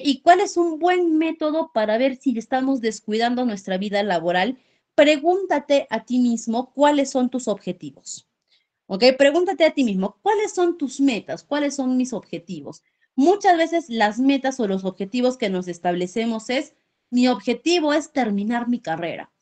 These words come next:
Mi objetivo es conseguir ese trabajo. Mi objetivo es lograr el ascenso.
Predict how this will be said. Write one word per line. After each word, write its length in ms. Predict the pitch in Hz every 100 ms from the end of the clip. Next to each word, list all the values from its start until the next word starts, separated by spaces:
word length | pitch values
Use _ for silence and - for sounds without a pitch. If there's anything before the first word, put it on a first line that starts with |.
| _ _ 240
Mi 140 | 247
objetivo 680 | 247 - 240 - 330 302 262
es 180 | 269 -
conseguir 680 | 220 202 160 190 196 247 233
ese 200 | 233 233
trabajo. 540 | 151 185 180 - 160
Mi 180 | 214 226
objetivo 640 | 220 196 208 - 302 285 254
es 180 | 277 -
lograr 580 | 226 208 190 202 233 233
el 120 | 185
ascenso. 720 | 170 - 233 190 156 - 143